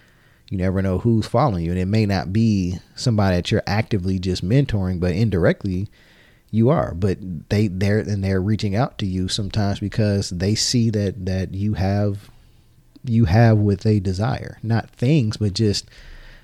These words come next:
peace in your life, good relationships, things of that nature. People want that. They desire that. Most people do. So that's really where I wanna end it at. Um, you know, the goal is always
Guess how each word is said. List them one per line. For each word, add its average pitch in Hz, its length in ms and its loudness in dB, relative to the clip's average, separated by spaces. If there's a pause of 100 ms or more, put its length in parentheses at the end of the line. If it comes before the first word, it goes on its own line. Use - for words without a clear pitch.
peace 131 380 4
in 117 100 2
your 104 140 0
life, 110 340 2
good 107 220 -2
relationships, 107 800 0
things 110 260 -2
of 98 80 -2
that 98 180 0
nature. 104 360 -2
People 135 360 -2
want 117 300 -4
that. - 260 -10
They 101 140 -2
desire 104 480 -2
that. - 260 -10 (380)
Most 139 260 0
people - 280 -4
do. - 220 -12 (520)
So 90 340 2 (1400)
that's 147 340 6
really 147 220 6
where 127 140 8
I 113 60 10
wanna 110 420 2
end 104 220 0
it 104 80 0
at. 104 220 0 (420)
Um, 85 640 0 (840)
you 143 100 2
know, 104 160 4
the 87 100 2
goal 127 360 4
is 98 140 2
always 85 640 0